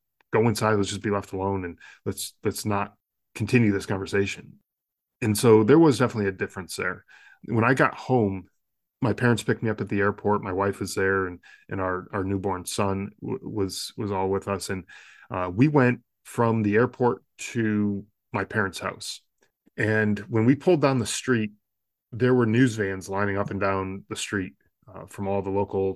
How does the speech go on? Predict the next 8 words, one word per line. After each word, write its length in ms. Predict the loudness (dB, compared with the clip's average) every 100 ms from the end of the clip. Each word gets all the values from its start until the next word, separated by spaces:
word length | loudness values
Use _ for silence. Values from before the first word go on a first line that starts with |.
| -2
television, 500 | 0 0 -2 -4 -4
radio, 580 | -2 0 0 0 -2 -6 -20 _ _
newspaper 680 | 0 2 2 2 2 -2 -4 _ _ _ _ -8
companies. 360 | -6 -4 -4 0
They're 200 | 2 4
all 160 | 4
there. 340 | 2 0 -2 -4 -16 -20 -20 _ -4
And 460 | 0 0 -2 -4